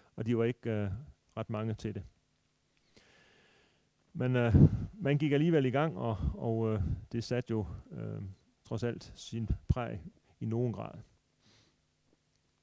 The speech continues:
Vi vender lige tilbage til, til oversigten over, øh, den politiske historie, øh, hvor vi altså, øh, i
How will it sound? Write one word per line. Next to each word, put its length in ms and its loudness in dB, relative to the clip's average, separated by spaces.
Vi 120 0
vender 180 4
lige 100 6
tilbage 380 2
til, 280 2
til 140 0
oversigten 580 2
over, 360 0
øh, 300 -4
den 140 -4
politiske 640 -2
historie, 480 0
øh, 360 -4
hvor 500 -4
vi 80 -4
altså, 300 -2
øh, 400 -6
i 220 -6